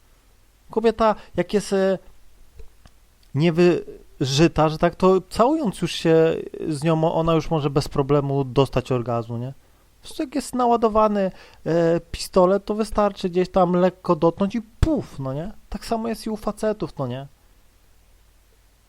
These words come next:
Nie uprawiałeś seks przez miesiąc,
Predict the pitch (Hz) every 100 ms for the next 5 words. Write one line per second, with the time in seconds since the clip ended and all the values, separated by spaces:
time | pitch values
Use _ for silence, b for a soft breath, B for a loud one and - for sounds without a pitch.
0 | _ _ _ _ 147 165 170 165 175 170
1 | - 165 - - 156 139 170 170 202 233
2 | 240